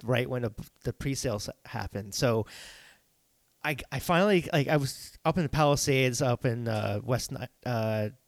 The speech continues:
Nyack, New York, is where I, my theater is the closest where I, I like to go to. So I was on that queue, and it started out as a half hour,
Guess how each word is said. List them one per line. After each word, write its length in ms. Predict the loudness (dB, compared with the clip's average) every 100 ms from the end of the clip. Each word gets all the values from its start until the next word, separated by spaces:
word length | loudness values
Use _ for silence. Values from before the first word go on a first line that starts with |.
| _
Nyack, 440 | -6 -2 0 -2 -2
New 80 | 0
York, 360 | 2 0 0
is 220 | -4 -4 -4
where 160 | -2
I, 100 | -4 -2
my 160 | -4
theater 320 | -2 -2 0 -2
is 120 | -4
the 80 | -4
closest 420 | -2 -2 -4 -4
where 240 | -4 -4 -4
I, 100 | -6
I 40 | -4
like 180 | -4
to 60 | -4
go 180 | -2 -2
to. 180 | -4 -2
So 220 | 0 2
I 120 | 2
was 200 | 0 -2
on 380 | -4 -2 -2 -2
that 380 | 0 -2 -2 -8
queue, 500 | 0 2 4 2 -2 -8 -20 -20 -20 _
and 120 | -2
it 140 | -2 0
started 320 | 4 4 6
out 140 | 4
as 120 | 2 -2
a 60 |
half 300 | 0 0 2
hour, 500 | 4 4 2 0 -4